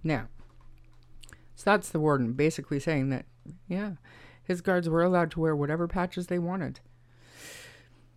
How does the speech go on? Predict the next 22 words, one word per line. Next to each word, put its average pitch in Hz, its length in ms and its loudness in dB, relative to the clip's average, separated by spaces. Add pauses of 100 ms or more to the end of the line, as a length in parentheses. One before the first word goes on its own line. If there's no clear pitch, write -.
(260)
So, 156 340 4 (600)
let's 143 240 -4
hear 156 200 0
from 160 520 0 (320)
the 170 80 -6
guard, 160 560 0 (260)
uh, 147 180 -2
Sergeant 170 520 0 (100)
Randy 156 400 0
Jones, 175 600 0
correctional 180 720 -2
officer 180 640 0
at 160 180 -4
Westville 147 460 -4
Correctional 131 540 -4
Facility, 156 640 0 (260)
which 165 220 0
is 202 140 -2
part 147 280 2
of 143 120 -4
the 160 140 -6
Indiana 143 600 -2